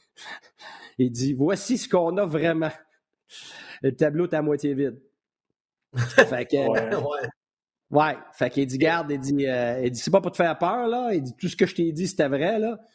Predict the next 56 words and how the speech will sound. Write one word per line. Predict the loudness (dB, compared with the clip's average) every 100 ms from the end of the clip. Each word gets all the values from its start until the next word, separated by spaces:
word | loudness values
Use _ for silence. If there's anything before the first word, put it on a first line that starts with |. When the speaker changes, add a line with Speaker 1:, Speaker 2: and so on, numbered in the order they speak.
| _ _ _
Speaker 1:
Mais | 0 2 2 0
il | -4
dit, « | -6 -2
Garde, | 0 0 -2
euh, | -2 0 -2 0
voici | 0 -2 -4
ce | 0
qu'on | 2 2 0
a |
comme | 0 -2
argent, | -2 0 0 0 -2 0
voici | 0 -2 -4
ce |
qu'on | -2 0 2
a. » | 0 -2
Fait | -2
qu'en | 0
réalité, | 2 0 0 0
on | 0
est | -2
en | -2
reconstruction | 0 0 -2 -4 -10 -2 0
avant | 2
même | 0 0
que | -4
je | -4
commence | -2 0 0
la | -4 -2
job. | -2 -2 -8 _ _ _ _ _ _ _ _
Mais | -2 0 0
on | 0
pouvait | 0
pas | 2 0
être | 0
en |
reconstruction | -2 -2 -4 -6 -2 0
la | 2
première | 0 0 0
année | 0 0 -2
parce | -4
qu'il | -2
fallait | -2
créer | 0 -2
de | 0
l'espoir, | -4 0 0 2 0 0 -2
puis | -2 -6
tout | -4
ça. | 0 0 0
Mais | 0 -2
écoute, | 0 0 -2
je | -4
me | -2 0
rappelle, | 0 0 0
on | -2
était | 0 0
mi-juillet, | 0 0 0 -2 -2 0 0 -2 -6